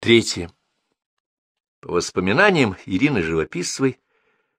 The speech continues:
Окуджава в молодости особенно любил стихи Багрицкого «Птицелов» и «Контрабандист». Это доказывает, что чутьё на песенную поэзию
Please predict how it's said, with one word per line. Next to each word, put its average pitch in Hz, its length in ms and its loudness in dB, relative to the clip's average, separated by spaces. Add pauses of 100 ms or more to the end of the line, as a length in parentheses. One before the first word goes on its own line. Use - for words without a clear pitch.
(140)
Окуджава 160 600 6
в 120 80 2
молодости 151 640 4
особенно 123 340 2
любил 113 300 0
стихи - 380 -6
Багрицкого 95 680 0 (240)
«Птицелов» 101 840 2
и 110 160 -4
«Контрабандист». 98 920 -4 (1000)
Это - 140 -16
доказывает, 113 480 -2
что 117 160 0
чутьё 117 480 2
на 101 140 2
песенную 92 580 -4
поэзию 90 580 2